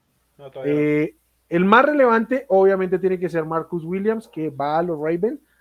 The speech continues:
Speaker 2: a unirse a una, cuéntame.
Speaker 1: El más relevante para mí todavía no ha firmado.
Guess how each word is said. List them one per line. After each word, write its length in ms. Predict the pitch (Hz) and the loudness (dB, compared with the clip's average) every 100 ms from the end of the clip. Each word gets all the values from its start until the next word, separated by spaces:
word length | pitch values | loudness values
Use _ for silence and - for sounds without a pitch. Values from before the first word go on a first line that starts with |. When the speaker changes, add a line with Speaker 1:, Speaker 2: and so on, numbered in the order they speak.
| _ | _
Speaker 2:
a 100 | 123 | -8
unirse 500 | 135 135 143 135 151 | -6 -6 -8 -8 -2
a 80 | 147 | -2
una, 360 | 139 143 143 143 _ _ _ _ _ _ _ _ _ | -2 -4 -8 -8 _ _ _ _ _ _ _ _ _
cuéntame. 640 | 160 156 143 135 127 120 _ _ _ _ _ | -6 -4 -6 -6 -8 -12 _ _ _ _ _
Speaker 1:
El 120 | 131 | -20
más 200 | 131 147 | -14 -12
relevante 600 | 170 202 196 147 147 190 | -10 -10 -8 -8 -10 -14
para 320 | 185 190 151 | -12 -10 -10
mí 120 | 131 190 | -12 -14
todavía 260 | 175 135 | -12 -12
no 80 | 135 | -16
ha 40 | |
firmado. 320 | 139 135 117 | -20 -20 -20